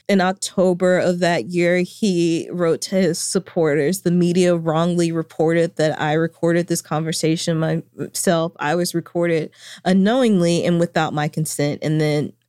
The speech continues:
nine days before that election, a second woman said that she'd began dating him.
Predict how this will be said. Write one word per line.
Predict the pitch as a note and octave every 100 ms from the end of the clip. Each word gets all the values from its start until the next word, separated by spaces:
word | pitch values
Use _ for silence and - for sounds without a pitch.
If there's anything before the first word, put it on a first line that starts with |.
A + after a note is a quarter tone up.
| _
nine | F3+ F3 F3+ G3
days | F3+ D#3 F#3 - -
before | - E3 - E3
that | F3 E3 D#3+
election, | D3+ A#2 A2+ - D#3 C#3+ D#3 - _ _ -
a |
second | E3+ - G#3+ A#3+ G#3
woman | F3+ D#3 D#3+
said | E3 F3 D#3 D3
that | D3+ -
she'd | - E3+
began | E3 D#3 E3 D3 D#3
dating | D#3 D3+ D#3
him. | E3 D3 D3 C#3+ D#3